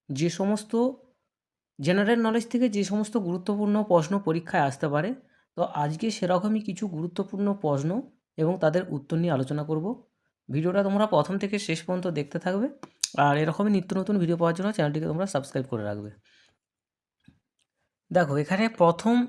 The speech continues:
যে প্রশ্নটা আছে, তিনশো বাষট্টির প্রশ্ন, মানে প্রথম যে প্রশ্নটা আর কি, নাম্বারটা তিনশো বাষট্টি। তো এখানে দেওয়া আছে যে এপিসেন্টার শব্দটি কিসের সঙ্গে যুক্ত?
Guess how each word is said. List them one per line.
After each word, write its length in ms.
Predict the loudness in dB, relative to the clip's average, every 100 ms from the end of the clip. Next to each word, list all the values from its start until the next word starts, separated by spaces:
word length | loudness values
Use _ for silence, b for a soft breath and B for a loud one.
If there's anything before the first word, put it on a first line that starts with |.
| -2
যে 160 | -4 -2
প্রশ্নটা 480 | -2 -2 -2 -2
আছে, 400 | -4 -4 -8 -10 _ _ _ _ _ _ _ _ _ _ _
তিনশো 300 | -6 -4 -2
বাষট্টির 440 | -2 -2 -4 -8 -4
প্রশ্ন, 360 | -2 0 -2 -4 -10 _ _ _ _ _ -6
মানে 120 | -6
প্রথম 340 | -2 -4 -2 -4
যে 100 | -4
প্রশ্নটা 420 | -2 -2 -4 -6
আর 120 | -8
কি, 260 | -10 -12 -8
নাম্বারটা 400 | -4 -2 -4 -4
তিনশো 260 | -6 -4 -2
বাষট্টি। 560 | -4 -6 -10 -10 -10 b b b b _ _ _ _ _ _ _ _ _ _ _ _ _ _ _ _ _ _ _ _ _ _ _ _ _ _ _ _ _ _ _
তো 80 | -4
এখানে 280 | -2 -2 0
দেওয়া 280 | 2 4 4
আছে 540 | 2 0 0 -2 _ _ _ _ _ _
যে 240 | -6 -2 -2
এপিসেন্টার 880 | -2 -4 -2 -2 0 0 2 2
শব্দটি 640 | 2 4 2 2 0 0 -2
কিসের 280 | -4 -4 -4
সঙ্গে 360 | -4 -2 0
যুক্ত? 440 | -2 -4 -6 -10